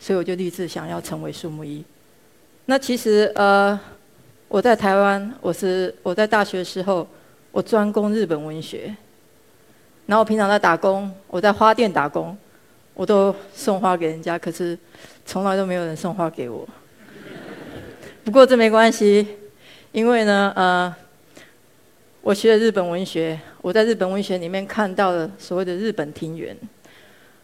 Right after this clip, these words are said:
我就一心向往，想要到日本去学所谓的造园，所以我就到日本去留学。那我到日本留学的时候，我曾经在图书馆，我看到这一本书，他告诉我说，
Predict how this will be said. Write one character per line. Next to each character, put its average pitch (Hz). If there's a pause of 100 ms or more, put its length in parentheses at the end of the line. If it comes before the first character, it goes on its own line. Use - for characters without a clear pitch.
(140)
我 -
就 220
一 233
心 214
向 202
往， 156 (220)
想 175
要 170
到 175
日 175
本 -
去 -
学 -
所 165
谓 170
的 143
造 -
园， - (800)
所 -
以 180
我 165
就 165
到 165
日 170
本 170
去 -
留 151
学。 - (1080)
那 240
我 240
到 247
日 269
本 214
留 220
学 220
的 220
时 220
候， 214 (260)
我 202
曾 -
经 208
在 196
图 185
书 196
馆， - (480)
我 196
看 196
到 190
这 185
一 175
本 175
书， - (1040)
他 196
告 196
诉 185
我 165
说， 160